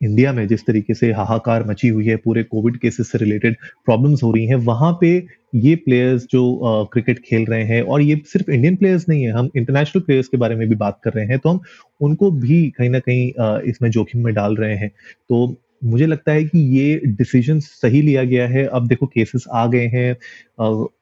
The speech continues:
आईपीएल भी अब, अ, इम्यून नहीं रहा इससे, तो I am sure कि अब, अ, थोड़े से, you know, अ, देख-, देखना पड़ेगा किस तरीके से रीशेड्यूलिंग होती है।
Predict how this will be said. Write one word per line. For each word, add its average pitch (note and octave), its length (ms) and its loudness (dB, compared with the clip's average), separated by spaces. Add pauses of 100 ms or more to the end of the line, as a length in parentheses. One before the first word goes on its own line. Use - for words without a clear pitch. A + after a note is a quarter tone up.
(180)
आईपीएल B2 380 0
भी B2 160 2
अब, A#2 260 -4
अ, A2 260 0
इम्यून A#2 280 0
नहीं A2+ 260 0
रहा A2+ 160 -2
इससे, G#2+ 320 -4 (480)
तो A2+ 480 0
I A2+ 40 -2
am A#2 100 -2
sure B2 460 -2
कि C3 80 -4
अब, B2 280 -2 (540)
अ, G#2+ 380 -4 (500)
थोड़े B2 180 2
से, A#2 260 -2
you A#2+ 60 -2
know, A#2+ 140 -2
अ, A2 460 -4 (340)
देख-, A#2 380 0
देखना A#2+ 260 0
पड़ेगा B2 220 0
किस - 240 -4
तरीके A#2 240 0
से - 420 -4
रीशेड्यूलिंग A#2 600 0
होती A2 260 2
है। A#2 180 0